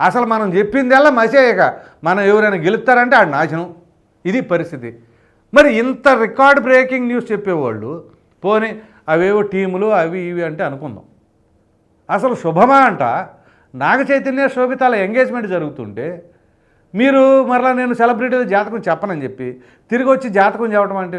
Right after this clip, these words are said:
వాళ్ళు విడిపోతారని చెప్పేసి అశుభాలు పలకమేంటి? అక్కడి నుంచే కదా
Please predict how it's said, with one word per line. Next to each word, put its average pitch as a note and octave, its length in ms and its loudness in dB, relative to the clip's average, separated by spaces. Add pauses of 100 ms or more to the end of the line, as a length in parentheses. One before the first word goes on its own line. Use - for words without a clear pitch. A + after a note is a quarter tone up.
(240)
వాళ్ళు F3 140 2
విడిపోతారని A3 640 -2
చెప్పేసి G3 220 -8
అశుభాలు G3+ 380 -4
పలకమేంటి? E3 540 -10 (600)
అక్కడి A#3 300 0
నుంచే A#3+ 240 -2
కదా A3+ 300 -2